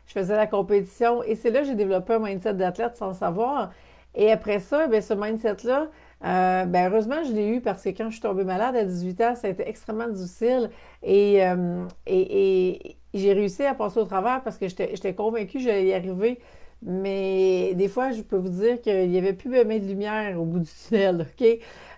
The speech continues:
Euh, sauf que je, j'ai, j'avais quand même dans l'idée que j'allais réussir parce que, euh, entre autres, je m'étais dit que j'allais écrire un livre là-dessus, mais ça va bien, j'ai déjà deux <laughs> livres d'écrits. Et, euh, je, je prenais des photos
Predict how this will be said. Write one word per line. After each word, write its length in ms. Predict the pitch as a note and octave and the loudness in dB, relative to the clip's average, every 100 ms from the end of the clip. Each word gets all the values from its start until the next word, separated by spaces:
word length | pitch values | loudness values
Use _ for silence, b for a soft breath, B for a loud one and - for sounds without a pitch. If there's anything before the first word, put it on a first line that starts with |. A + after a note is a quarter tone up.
| - | -4
Euh, 560 | F#3 F#3 F3 F3 E3+ F3 - G3+ | 0 0 0 0 -2 -6 -12 -16
sauf 380 | - A3+ A3+ | 0 2 2
que 160 | A3+ G#3 | 2 0
je, 120 | G3+ G3 | 0 -4
j'ai, 260 | F#3 F#3+ G#3 | -4 -4 -2
j'avais 260 | F#3+ G3 | 0 0
quand 220 | G3 A#3+ B3 | 0 -2 -2
même 240 | C4+ C4+ | -4 -2
dans 180 | A#3+ G3+ | -2 -2
l'idée 420 | F#3 G#3+ A#3 B3 b b b - | 2 2 2 0 b b b -6
que 100 | F#3 | -4
j'allais 480 | F#3 F3+ F#3 G3 - | 2 2 4 2 0
réussir 800 | F3+ A3+ A#3+ A3+ G#3 G#3+ B3 A#3 A3+ | 0 2 2 -2 0 2 2 0 -2
parce 300 | F3+ F3+ - | -4 -6 -4
que, 260 | G#3 A3 A3 B B B E3+ | 0 0 -2 B B B 0
euh, 360 | F3 E3+ F3 F#3 | 2 4 2 0
entre 280 | F3 F3+ G#3 | -2 -2 2
autres, 280 | A#3 A#3 A3 | 2 0 -4
je 60 | F3 | -4
m'étais 280 | F#3 F#3+ | -2 -2
dit 120 | F3+ G#3+ | -2 0
que 60 | |
j'allais 220 | G3+ F3+ | 0 0
écrire 280 | F3 G#3+ G3 | -2 -4 -4
un 80 | F3+ | -2
livre 220 | F#3+ F#3+ | -2 0
là-dessus, 460 | F3 E3 - G#3 B3+ | -2 -4 -6 -4 -4
mais 80 | A#3 | -6
ça 140 | - | -4
va 140 | F3 E3+ | -2 0
bien, 220 | F3 G#3+ | -2 -2
j'ai 60 | G3+ | -2
déjà 280 | F3+ F3+ | -2 -2
deux 100 | F3 | -2
<laughs> 20 | F3+ | 0
livres 260 | F#3 A3 | 2 2
d'écrits. 480 | G3+ G3 - A3+ C#4+ B B B B - | 0 -4 -2 -2 -4 B B B B -6
Et, 480 | G#3 A3+ A#3+ A#3 - | 4 6 8 6 2
euh, 320 | G3+ G#3 G3 G3+ | -2 0 0 -2
je, 100 | G3+ G#3 | -6 -4
je 140 | G3+ | -4
prenais 400 | - G#3 G3+ A#3+ | -2 -4 -2 0
des 140 | A#3+ | -2
photos 600 | A3 A3+ G#3 F3+ A3 C4+ | -2 0 0 4 4 4